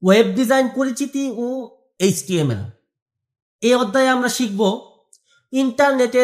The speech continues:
দেখতে পাওয়া আমাদের পছন্দের ওয়েবসাইটগুলো কিভাবে তৈরি করা হয়। বিশ্বাস করো, এটি আইসিটির সবচেয়ে গুরুত্বপূর্ণ,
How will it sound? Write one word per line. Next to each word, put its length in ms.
দেখতে 320
পাওয়া 180
আমাদের 260
পছন্দের 460
ওয়েবসাইটগুলো 640
কিভাবে 300
তৈরি 240
করা 180
হয়। 140
বিশ্বাস 280
করো, 160
এটি 220
আইসিটির 520
সবচেয়ে 540
গুরুত্বপূর্ণ, 720